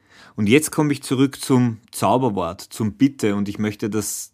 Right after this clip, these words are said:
Zauberwort neu definieren, denn für mich heißt das Zauberwort noch. Du kennst das vielleicht, dass, äh,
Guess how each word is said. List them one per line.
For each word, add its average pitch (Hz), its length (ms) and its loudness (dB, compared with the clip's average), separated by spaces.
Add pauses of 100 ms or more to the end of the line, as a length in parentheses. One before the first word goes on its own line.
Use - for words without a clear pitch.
Zauberwort 113 520 -4
neu 101 280 -2
definieren, 123 600 -2
denn 131 100 -4
für 120 120 -6
mich 127 240 -4
heißt 120 220 -4
das 120 140 -10
Zauberwort 117 680 -4 (280)
noch. 110 560 -6 (3000)
Du 117 100 -6
kennst 160 320 0
das 170 120 -2
vielleicht, 131 580 0
dass, - 420 -6
äh, 104 400 -12